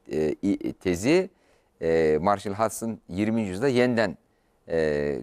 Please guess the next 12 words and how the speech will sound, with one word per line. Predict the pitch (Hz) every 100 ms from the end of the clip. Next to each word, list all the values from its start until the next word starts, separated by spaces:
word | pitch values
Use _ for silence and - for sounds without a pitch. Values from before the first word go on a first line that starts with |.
| 90
gündeme | 101 92 87
getiriyor | 80 - 85 82 76 - _ _ _
ve | 90 95 82 -
o | 95 95 - _ _ -
geri | 104 104
kalmışlık, | - 98 98 - 110 - _ _ _ _ _ -
e, | 78 73 71 67
paradigmasını | - 101 95 95 87 87 110 143
ilk | - 113
defa | 101 92 135
o | - 117 120 -
sorgulamaya | - 95 85 90 87 87 80